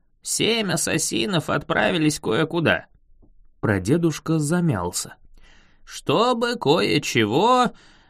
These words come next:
м, неважно. Я щедро заплатил их учителю, но ассасины не вернулись. И он потребовал с меня компенсацию за утрату лучших воинов».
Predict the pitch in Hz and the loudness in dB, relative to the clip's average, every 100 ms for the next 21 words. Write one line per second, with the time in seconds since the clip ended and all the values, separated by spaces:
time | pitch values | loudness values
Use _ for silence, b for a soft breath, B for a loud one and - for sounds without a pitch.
0 | b _ _ 104 101 107 117 165 165 107 | b _ _ -14 -12 -8 0 4 6 6
1 | 95 95 87 b b b - 113 214 247 | 4 -2 -6 b b b -4 0 0 0
2 | 240 247 240 208 220 226 202 226 214 196 | 2 2 4 4 4 4 2 4 2 2
3 | 202 - 262 151 110 101 107 175 175 - | 0 -2 -2 0 2 2 4 2 2 0
4 | - - 226 226 220 185 208 220 202 104 | -2 -2 -2 0 0 2 4 4 4 2
5 | 87 87 - - _ _ _ - 101 98 | 0 -6 -8 -14 _ _ _ -4 0 2
6 | 170 247 226 226 - 202 156 202 269 277 | 2 0 -2 -2 0 2 2 0 -2 -2
7 | - 160 113 120 190 247 214 131 113 - | -2 -2 -2 -2 -2 -4 0 0 0 2
8 | 117 196 - 269 254 139 110 95 95 127 | 2 2 -4 -2 0 4 4 4 2 2
9 | 175 240 127 110 - 202 98 90 87 90 | 2 0 2 2 0 -2 0 0 0 -4
10 | - | -10